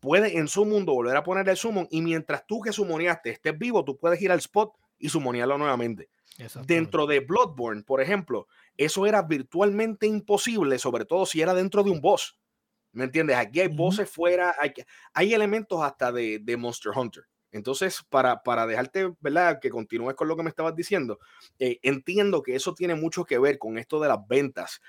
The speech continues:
Speaker 1: Hay mucha gente curiosa, el juego se ve espectacular, eh,
Speaker 2: Ujú.
Speaker 1: visualmente. La gente sabe que esta, esta, esta obra no es solamente trabajo de Miyazaki, aquí hubo mucha consulta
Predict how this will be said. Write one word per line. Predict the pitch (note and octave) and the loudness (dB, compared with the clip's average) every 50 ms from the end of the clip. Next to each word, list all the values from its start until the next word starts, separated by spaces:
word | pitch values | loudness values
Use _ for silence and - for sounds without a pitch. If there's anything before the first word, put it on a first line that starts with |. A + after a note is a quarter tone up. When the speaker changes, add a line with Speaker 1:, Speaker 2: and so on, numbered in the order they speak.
| - - _ | -20 -18 _
Speaker 1:
Hay | G#2 G#2+ | -8 -6
mucha | A#2+ C#3+ D3+ F3+ E3+ | -4 -4 -2 -2 0
gente | F3+ F3+ F3 - F#3 F3+ | 0 -2 -2 -4 -6 -4
curiosa, | - D3+ B2+ A2 A#2+ D3 D#3+ D#3 D#3 A#2 | -2 -2 0 2 2 2 2 2 2 0
el | A2+ | 0
juego | A#2 A#2+ C#3+ D#3+ - | 2 2 2 0 2
se | F3+ E3+ | 0 2
ve | F3+ F3+ - - | 2 2 0 2
espectacular, | - F3+ G3 - - - - D#3+ C3 - _ - D3 C#3 - - B2+ A#2+ C#3+ D#3 B2+ - - _ _ _ _ _ _ _ _ | 2 2 2 2 -2 -4 -6 -6 -6 -2 _ 2 2 4 2 0 2 4 6 6 6 4 2 _ _ _ _ _ _ _ _
eh, | B2+ A#2+ A#2 | 0 0 0
Speaker 2:
Ujú. | A2 D3 | 0 0
Speaker 1:
visualmente. | D3 E3 F#3 - D#3+ F3 E3 D3 D3 D#3 E3 E3 - - A2 | -2 -2 0 4 4 4 4 4 2 2 0 0 -2 -4 -2
La | G#2+ G#2 G#2+ | -2 -2 -2
gente | B2+ C3+ - G3+ F#3+ | -2 0 0 0 0
sabe | - - F3+ F#3+ G3 F#3+ - | 2 4 4 4 4 4 2
que | - B2 A#2 | 0 -2 -2
esta, | A#2+ - - F3 E3+ - | -4 0 2 2 2 2
esta, | C3+ C#3 - _ F#3 F3+ F3 E3+ E3 - - | 0 -4 -2 _ 2 4 4 4 2 0 -4
esta | - B2+ - - E3 D3+ | -8 -14 -6 -4 2 4
obra | E3 F3 E3+ E3+ D#3 | 4 4 4 4 2
no | C#3 C3+ | 0 0
es | - | -2
solamente | - D#3 D3+ D3+ D#3 E3 D#3+ - D3 B2+ A#2 - - - - - _ _ | -2 -2 -2 -2 -2 -4 0 2 2 2 2 -2 -8 -18 -20 -20 _ _
trabajo | - C3 B2 A#2 A#2+ C3+ C#3+ | 0 2 4 4 4 4 4
de | D#3+ E3 | 4 2
Miyazaki, | E3+ E3+ E3 D#3+ C3+ A2 - D3 E3 F3+ - - A#2+ | 0 0 0 0 0 0 2 2 2 2 2 0 -4
aquí | G#2 G#2+ A#2 B2 | -4 -2 -2 0
hubo | C3 C#3 D3 | 2 2 2
mucha | D3 D#3 D#3 - E3+ | 0 -4 -4 -4 -4
consulta | D#3+ D3+ B2+ - - D#3 E3 D#3 - B2 A#2 - | -4 -4 -6 -4 -2 -2 -4 -2 0 0 -2 -2